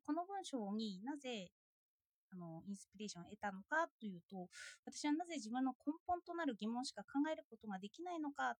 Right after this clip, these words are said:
と思うのか、そのヒントが隠されている文章だなと思いました。だから、あの、主題、今日は、あの、なぜ私が自分の根本となるものしか考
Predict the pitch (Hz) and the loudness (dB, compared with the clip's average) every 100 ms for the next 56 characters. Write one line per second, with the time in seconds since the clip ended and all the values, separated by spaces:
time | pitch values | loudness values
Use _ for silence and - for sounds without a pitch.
0 | _ - 277 202 220 247 196 - - _ | _ -8 -6 -2 2 4 2 -4 -14 _
1 | _ _ _ _ _ _ - 285 349 392 | _ _ _ _ _ _ 2 2 2 -4
2 | 339 302 285 254 214 - 247 233 208 202 | -2 2 2 0 -4 -2 -2 -2 -4 -2
3 | 214 233 220 202 220 269 294 180 - 185 | -2 -2 -2 -4 0 2 2 -2 -8 -6
4 | 180 180 180 - - _ _ _ _ _ | -4 -4 -4 -6 -8 _ _ _ _ _
5 | _ _ _ _ _ _ _ _ _ _ | _ _ _ _ _ _ _ _ _ _
6 | _ _ - _ - 285 262 196 185 - | _ _ -20 _ -12 -2 0 0 -2 -2
7 | 226 240 233 - 233 175 160 156 147 - | 0 0 -2 -6 0 0 0 -6 -10 -18
8 | _ _ _ - 349 339 240 233 233 226 | _ _ _ -2 0 2 0 0 -2 -2
9 | 196 208 277 285 294 294 320 294 302 311 | -2 4 6 6 0 -2 -2 -2 -2 0
10 | 247 220 233 - 185 | 0 0 -2 -6 -8